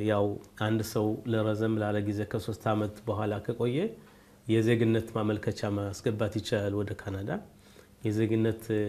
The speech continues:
ማመልከቻ አስገብቼ ዜግነቴን ተቀብዬ ከዚያ ወላጆቼን ወደ ካናዳ እንዲመጡ አስደረጌ በአስራ ዘጠኝ መቶ ዘጠና ዓመተ ምህረት መጡ። እነሱ ግን አምስት ወር ብቻ በቃቸው ከዚያ ለመቆየት። ምክንያቱም እነሱ የሚፈልጉት ድሮ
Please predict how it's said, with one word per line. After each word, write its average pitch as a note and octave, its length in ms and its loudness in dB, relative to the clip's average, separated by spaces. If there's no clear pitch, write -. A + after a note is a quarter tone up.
ማመልከቻ G#2 480 -2
አስገብቼ A2+ 460 -4
ዜግነቴን G#2+ 600 0
ተቀብዬ G#2+ 480 0
ከዚያ A2 260 2
ወላጆቼን A#2+ 640 6
ወደ G#2+ 180 2
ካናዳ G#2+ 380 0
እንዲመጡ G#2+ 480 2
አስደረጌ G#2 580 -2
በአስራ A2 340 0
ዘጠኝ G2+ 280 -2
መቶ G#2 260 -4
ዘጠና G2+ 400 -2
ዓመተ G2+ 320 -4
ምህረት G2+ 340 -4
መጡ። - 240 -4
እነሱ A#2 340 -2
ግን C#3 160 4
አምስት A#2 400 2
ወር B2 160 4
ብቻ A#2+ 320 2
በቃቸው G#2+ 480 -2
ከዚያ G#2 260 -2
ለመቆየት። G#2 540 -2
ምክንያቱም A#2 520 2
እነሱ A#2 280 4
የሚፈልጉት A#2 600 2
ድሮ A#2 160 2